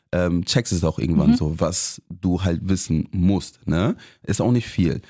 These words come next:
Speaker 1: Aber was man halt natürlich in, äh, erster Linie machen sollte, ist halt, wie gesagt, der Zugang, ne? Dass da vielleicht striktere Auflagen halt, ähm, ähm, gemacht werden und Änderungen halt, ne? Vor allem jetzt auch zeitnahe Änderungen, die,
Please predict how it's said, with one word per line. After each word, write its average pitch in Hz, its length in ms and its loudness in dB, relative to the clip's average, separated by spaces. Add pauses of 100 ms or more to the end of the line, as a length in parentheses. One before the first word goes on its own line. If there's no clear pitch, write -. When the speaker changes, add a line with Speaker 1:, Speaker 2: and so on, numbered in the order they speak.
(280)
Speaker 1:
Aber 110 440 0
was 98 160 -2
man 101 160 0
halt 95 140 0
natürlich 92 340 0
in, 67 160 0 (100)
äh, 85 260 0
erster 92 280 0
Linie 90 160 2
machen 92 280 0
sollte, 90 300 -2
ist - 220 -2
halt, 85 180 -2
wie 87 80 0
gesagt, 95 300 -2
der 85 100 -2
Zugang, 92 460 0
ne? 101 240 0 (320)
Dass 92 180 -4
da 90 160 0
vielleicht 92 540 -2
striktere - 440 -6
Auflagen 80 600 -2
halt, 80 260 -4
ähm, 82 400 0 (640)
ähm, 80 560 2
gemacht 95 460 0
werden 76 480 0
und 78 440 -2
Änderungen 85 600 0
halt, 65 260 -6
ne? 80 220 -2
Vor - 160 -6
allem 104 180 2
jetzt 98 240 -4
auch 92 280 -2
zeitnahe 90 680 -2
Änderungen, 85 580 0
die, 87 380 2